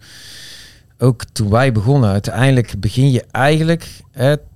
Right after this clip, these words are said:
hè, ik zei net wel heel wijs, van je maakt strategische keuzes en zo. Ehm, maar aan de andere kant was het ook zo, we waren ook redelijk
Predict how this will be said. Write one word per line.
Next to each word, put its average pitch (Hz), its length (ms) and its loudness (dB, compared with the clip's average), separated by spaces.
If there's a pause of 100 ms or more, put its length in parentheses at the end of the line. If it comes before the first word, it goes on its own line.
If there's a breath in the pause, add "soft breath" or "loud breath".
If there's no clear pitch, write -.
hè, 120 180 -2
ik 123 120 -4
zei 87 200 -4
net 87 160 -6
wel 90 300 -4
heel 87 240 -4
wijs, 87 400 -4
van 85 180 -6
je 87 180 -6
maakt 90 260 -4
strategische 92 800 -4
keuzes 113 420 -2
en 117 100 0
zo. 123 340 0 (140)
Ehm, 95 640 0 (880 loud breath)
maar 104 140 0
aan 110 80 0
de - 80 -20
andere 156 320 2
kant 139 240 0
was 117 140 -2
het - 120 -4
ook 151 160 -2
zo, 110 420 0 (180)
we 98 100 -2
waren 113 240 2
ook 147 160 -4
redelijk 110 420 -2